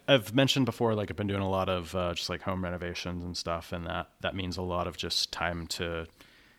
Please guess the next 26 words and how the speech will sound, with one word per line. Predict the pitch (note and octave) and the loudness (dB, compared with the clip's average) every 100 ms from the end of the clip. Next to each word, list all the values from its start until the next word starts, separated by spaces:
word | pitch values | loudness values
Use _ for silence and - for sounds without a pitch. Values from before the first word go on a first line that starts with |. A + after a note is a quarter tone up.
| _ | _
you | - | 0
know, | F2+ | 2
I | |
don't | F#2+ F#2 | 2 2
wanna | G2+ G2+ | 0 2
be | |
watching | A2 G#2 G2+ G#2+ | 2 4 2 2
a, | G2+ G2+ - | 2 2 0
a | G#2 | -4
complex | F#2+ - G2+ G2+ A2 G2 - - | -2 0 0 2 -2 0 -2 0
movie | A2 A2 G#2 G#2 G#2 G#2 | 2 2 0 -2 -2 -2
or, | F#2+ G2+ G2+ G2 | -2 -2 -2 -2
uh, | F#2+ F#2 F#2 - | -2 -2 -4 -6
uh, | G2 F#2+ F#2+ | -6 -4 -6
something | - G2+ G2+ | -4 -4 -2
that's | G2 F#2+ - | -2 -2 0
subtitled | - A2 F2+ A#2+ A2 G#2+ G#2+ G#2 G#2 | 2 2 4 6 6 6 4 4 2
or | F#2+ F#2+ | 2 2
where | |
I | F#2+ | 0
have | F#2+ | -2
to | |
pay | - G2+ | -6 -6
much | F#2+ | -4
attention. | - G#2 G#2+ A2+ G2 | -4 -4 -2 -2 -2
So | - G#2 G2 | -2 -2 -2